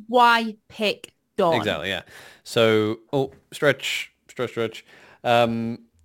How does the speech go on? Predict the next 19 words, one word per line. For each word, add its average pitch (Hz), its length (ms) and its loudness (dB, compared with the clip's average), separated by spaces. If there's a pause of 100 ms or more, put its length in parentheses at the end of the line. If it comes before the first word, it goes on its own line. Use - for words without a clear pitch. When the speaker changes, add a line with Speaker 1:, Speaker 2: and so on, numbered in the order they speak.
(1200)
Speaker 2:
Dawn, 185 580 0 (1500)
I've 143 540 0 (500)
always, 120 960 0 (1200)
every, 135 440 0
like, 117 360 -2
video 113 260 0
game 110 300 0
I've 104 140 -8
played, 107 440 0
every 101 260 -8
role-playing 104 600 -8
game 98 240 -10
I've 95 160 -14
played, 95 320 -10
I've 95 260 -10
always 104 460 -6
played, 95 680 -10 (720)
uh, 92 220 -8 (460)
the, 117 220 -6